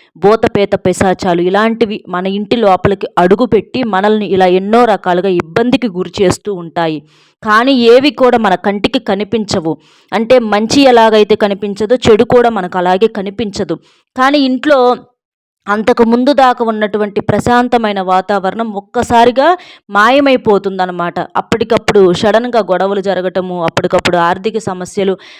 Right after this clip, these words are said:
అసలు మానసిక సమస్యలు, ఏదో భయము, ఏదో జరిగిపోతుంది, ఏదేదో అయిపోతుంది అని అనుకోవటము, దడుచుకోవటము, పిల్లలకి జ్వరాలు రావటము, ఉలిక్కి పడటము, ఆ, ఇట్లా డబ్బు నిలబడకపోవటము, ఏ పని మీద ఆశ లేకపోవటము,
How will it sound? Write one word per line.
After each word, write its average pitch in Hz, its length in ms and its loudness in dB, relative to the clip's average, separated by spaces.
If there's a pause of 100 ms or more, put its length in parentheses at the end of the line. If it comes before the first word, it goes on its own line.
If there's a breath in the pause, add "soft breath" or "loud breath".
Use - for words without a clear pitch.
అసలు 220 240 0
మానసిక 240 520 2
సమస్యలు, 208 460 -2
ఏదో 208 380 2
భయము, 196 640 0
ఏదో 196 520 2
జరిగిపోతుంది, 196 840 0
ఏదేదో 190 480 -2
అయిపోతుంది 185 840 -2
అని 180 100 -8
అనుకోవటము, 180 580 -4
దడుచుకోవటము, 180 800 -4
పిల్లలకి 180 420 -6
జ్వరాలు 190 420 0
రావటము, 180 600 -6 (380 loud breath)
ఉలిక్కి 233 340 -2
పడటము, 208 640 -2 (320 soft breath)
ఆ, 269 120 0
ఇట్లా 220 360 2
డబ్బు 202 480 2
నిలబడకపోవటము, 202 1080 0
ఏ 196 300 4
పని 247 280 -2
మీద 240 300 0 (200)
ఆశ 202 320 2
లేకపోవటము, 185 1040 -4